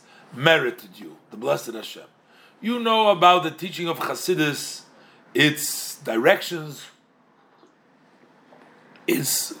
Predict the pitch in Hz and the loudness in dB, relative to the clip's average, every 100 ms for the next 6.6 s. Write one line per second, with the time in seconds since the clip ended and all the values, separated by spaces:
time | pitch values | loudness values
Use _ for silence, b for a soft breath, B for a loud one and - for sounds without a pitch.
0 | - 165 180 - 147 131 - - _ B | 2 4 4 2 -8 -12 -14 -18 _ B
1 | B B - 175 190 254 - 226 160 147 | B B -12 -6 -2 -2 0 0 0 -4
2 | - 170 196 151 135 139 - - - - | -4 4 6 6 4 -4 -16 -20 -20 -20
3 | - - - - 139 120 156 240 214 - | -20 -20 -10 -4 -2 -2 2 2 2 0
4 | 135 110 107 - - - - - 170 139 | -2 -2 -8 -20 -20 -20 -10 2 4 6
5 | 160 - - 135 131 196 233 214 165 135 | 2 -4 -20 -10 2 4 6 4 0 0
6 | 214 208 156 117 - | 2 2 -2 -8 -10